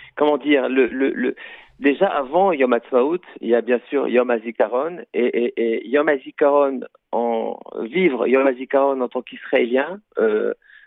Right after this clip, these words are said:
nouveau Israélien, c'est quelque chose de très spécial dans le sens où, euh, euh, on se rend compte déjà que, que toutes les personnes ont été touchées.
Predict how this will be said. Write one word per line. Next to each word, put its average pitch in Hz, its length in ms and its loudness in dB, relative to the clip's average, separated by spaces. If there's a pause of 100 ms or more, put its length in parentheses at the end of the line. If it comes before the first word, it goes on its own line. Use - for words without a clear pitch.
(160)
nouveau 139 580 2
Israélien, 123 680 -2 (460)
c'est 113 80 -10
quelque 135 300 -4
chose 170 200 0
de 135 80 2
très - 180 -10
spécial 143 600 0
dans 113 100 0
le - 120 -10
sens 160 220 -2 (100)
où, 123 140 2
euh, 113 220 4 (680)
euh, 101 260 2
on 117 120 -2
se - 120 -4
rend 131 160 2
compte 165 240 -6
déjà 139 380 2
que, 123 400 2 (540)
que - 80 -4 (280)
toutes - 300 -2
les 151 140 4
personnes 143 720 -2 (640)
ont 127 120 4
été 127 220 2
touchées. 135 480 -2